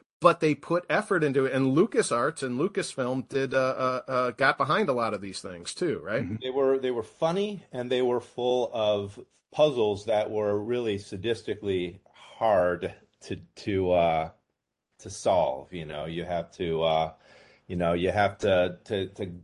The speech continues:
Speaker 3: to go into, you know, two hundred years into the past and dry the, the, the, the long underwear so that it shrinks up to the size of a hamster so that you can then put it on the hamster and get it to run on faster on the wheel and make the, you know, that these,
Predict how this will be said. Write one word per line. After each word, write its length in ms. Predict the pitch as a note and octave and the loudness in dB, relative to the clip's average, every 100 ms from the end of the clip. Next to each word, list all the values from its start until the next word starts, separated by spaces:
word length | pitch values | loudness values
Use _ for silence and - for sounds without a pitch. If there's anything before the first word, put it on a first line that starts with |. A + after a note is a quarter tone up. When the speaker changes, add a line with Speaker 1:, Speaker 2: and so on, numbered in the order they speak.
| - | -6
Speaker 3:
to 100 | G#2+ | -6
go 560 | F#2+ E2 C3+ C#3 C3 C3 | -2 8 10 12 10 8
into, 580 | C3 C3+ - B2 A#2 A#2 | 4 -2 0 0 0 -2
you 100 | A2 | -4
know, 240 | G#2 G2+ - - | -4 -6 -12 -2
two 80 | F#3+ | 0
hundred 140 | D#3+ | 2
years 200 | D#3 C#3+ | 0 -2
into 160 | C#3 C3+ | -6 -8
the 80 | |
past 480 | C3+ C#3 C3 B2+ - | -4 4 6 6 2
and 240 | C3 B2 G#2 | -8 -8 -2
dry 380 | A2+ A#2+ B2+ | 0 4 2
the, 340 | A#2+ B2 A#2+ A#2 - _ _ | 2 4 4 2 -6 _ _
the, 440 | G#2 A#2 A#2 A2+ G#2+ F#2 | -2 4 4 4 0 -6
the, 400 | A2+ A2+ A2+ G#2+ | -2 0 0 -4
the 80 | G#2 | -6
long 300 | A2+ C#3 C#3 | -4 -2 -2
underwear 480 | C3+ B2+ B2+ B2+ B2+ | -2 0 2 0 -2
so 140 | B2+ | -4
that 140 | A#2 A#2+ | -4 -4
it 140 | A2 | -6
shrinks 300 | - C3 - | -8 -8 -4
up 180 | B2+ - | -6 -6
to 60 | |
the 80 | A2 | -14
size 280 | - B2 B2 | -6 -4 -4
of 120 | G#2+ | -4
a 40 | A2+ | -4
hamster 540 | D3 C#3+ - C3 A#2+ | -4 -6 -6 -6 -6
so 160 | - A#2 | -6 0
that 300 | A#2+ C#3+ A2+ | 2 2 0
you 260 | A#2 A2+ G2+ | -8 -8 -8
can 280 | B2 A2+ G#2+ | -8 -6 -2
then 220 | B2+ B2+ | -2 0
put 160 | C#3 | -2
it 80 | C3 | 0
on 160 | B2 B2 | 0 0
the 60 | |
hamster 480 | A#2+ C3 B2 - B2 | -4 -6 -8 -4 -4
and 100 | A#2 | -2
get 160 | A2+ B2 | 0 0
it 140 | A#2+ | -2
to 80 | A#2 | -2
run 220 | A2+ B2 | 0 0
on 280 | A#2+ A#2+ A#2+ G#2 | -2 -4 -6 -4
faster 380 | A#2 B2 - B2 | -2 -2 -2 -2
on 140 | A#2 | -2
the 80 | A#2 | 0
wheel 420 | A#2 B2+ B2 A#2 | 2 4 4 2
and 140 | G#2 G#2+ | 0 -2
make 240 | A#2 - | -4 -2
the, 480 | A#2 A2 G#2+ G2+ G2 | 0 4 2 0 -6
you 120 | G#2+ | -12
know, 220 | D#2 D#2 D#2 | -10 -10 -4
that 180 | - G#2+ | -4 -2
these, 320 | A#2 G2+ | -4 -6